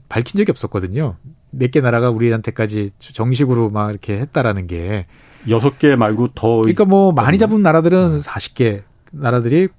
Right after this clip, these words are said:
Speaker 1: 뭐
Speaker 2: 신청을
Speaker 1: 신-,
Speaker 2: 원했다?
Speaker 1: 신청을 뭐 가입을 원했다 이렇게 나오는
Speaker 2: 예.
Speaker 1: 경우도 있고 줄이고 줄이고 줄이고
Speaker 2: 예.
Speaker 1: 줄여보면은 한 열일곱 개 나라는 정말 진심인 것 같다라고
Speaker 2: 예.
Speaker 1: 이야기를 보통 합니다, 보면은.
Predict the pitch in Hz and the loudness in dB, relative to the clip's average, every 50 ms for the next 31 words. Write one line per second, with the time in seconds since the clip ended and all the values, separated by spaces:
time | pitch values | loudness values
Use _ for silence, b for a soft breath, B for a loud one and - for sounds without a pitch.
0 | _ _ 123 117 113 110 113 113 107 107 139 - - 170 165 - - 147 139 139 | _ _ -4 -2 -2 -2 -2 -2 -4 -6 -10 -4 -2 -2 -2 0 2 2 4 4
1 | 135 127 120 - 156 151 156 - - 185 185 180 180 185 190 180 175 175 170 170 | 4 4 4 4 2 2 2 2 2 2 2 2 2 2 2 2 2 2 2 2
2 | 160 147 135 139 135 131 127 123 131 127 139 151 147 113 110 117 117 - 117 113 | 2 0 0 0 0 0 0 0 2 2 2 2 2 2 0 0 0 0 -2 -2
3 | - 113 104 101 104 107 113 113 110 - - 120 104 - - - 165 170 151 B | -2 0 -2 0 0 0 -2 -2 -2 -2 -2 -4 -4 -4 -4 -4 -4 -4 -4 B
4 | B B B B B B B B _ _ _ _ _ _ _ _ - - - - | B B B B B B B B _ _ _ _ _ _ _ _ -20 -20 -20 -20
5 | - - 233 233 247 220 240 208 - 247 226 220 214 208 - 247 226 233 226 214 | -12 -6 -2 0 2 2 0 0 0 0 0 0 0 -2 -2 -4 -2 0 0 2
6 | 185 208 214 - 240 226 247 214 185 160 196 220 226 165 202 202 175 110 101 127 | 0 0 -2 -4 0 0 2 2 2 2 2 2 2 0 0 0 2 2 4 4
7 | 156 180 196 196 226 - - 208 175 147 143 147 196 220 233 214 156 131 139 135 | 4 2 2 0 0 0 0 2 2 2 2 2 2 0 0 0 -2 -2 -2 -2
8 | - 127 123 120 139 143 143 139 151 113 95 - - 98 98 98 98 113 113 104 | -2 -2 0 0 0 -2 0 0 0 -2 -2 -6 -6 -4 -4 -2 -2 -2 -2 -2
9 | 95 90 87 78 73 127 120 117 120 135 151 147 135 127 127 123 127 123 139 123 | -2 -2 -4 -6 -6 -4 -2 -2 0 2 2 4 4 4 4 2 2 2 0 0
10 | 110 - 117 117 151 185 196 147 113 98 101 101 95 95 95 98 98 98 | -2 -4 -4 -4 -2 -2 -2 -2 -2 -4 -4 -6 -6 -6 -6 -6 -6 -6